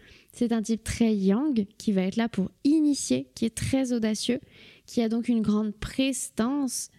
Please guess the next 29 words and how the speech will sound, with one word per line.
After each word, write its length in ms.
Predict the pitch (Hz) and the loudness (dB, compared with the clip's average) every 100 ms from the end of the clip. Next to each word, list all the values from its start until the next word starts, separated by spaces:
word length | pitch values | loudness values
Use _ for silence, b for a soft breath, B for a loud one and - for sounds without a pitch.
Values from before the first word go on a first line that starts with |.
| - | -8
dans 160 | 202 202 | -4 -2
sa 160 | 202 | -2
communication. 640 | 190 202 196 190 190 - 262 | 0 0 0 -2 -4 -2 -4
C'est 160 | - | -2
un 100 | 175 | -2
type 240 | 180 220 - | -2 -6 -4
qu'on 220 | 180 175 | -2 0
ressent 560 | 175 214 269 - 247 262 | 2 2 0 -2 -4 -4
qui 220 | - 202 | -4 -2
est 60 | |
là, 220 | 180 185 226 | 0 0 -2
il 60 | |
y 20 | |
a 40 | 185 | -4
cette 300 | - 175 - - | -4 -6 -6 -2
aura 480 | 240 240 214 233 220 | 0 0 0 -2 -2
dense 580 | 180 180 233 294 240 - | -6 -2 -2 0 -4 -6
qui 220 | - 190 | -2 2
agit 260 | 190 226 | 2 2
pour 220 | 269 247 226 | 0 2 2
lui 180 | 226 - B B B B | 0 -2 B B B B
et 140 | - 247 | 0 0
qui 240 | - 247 | 0 0
est 40 | 240 | 0
là 280 | 247 247 - | -2 -4 -4
notamment 440 | 208 208 196 185 214 | 0 2 2 0 0
pour 180 | 214 180 | -2 -2
apprendre 400 | 180 202 196 | -2 0 0
à 140 | 180 | 0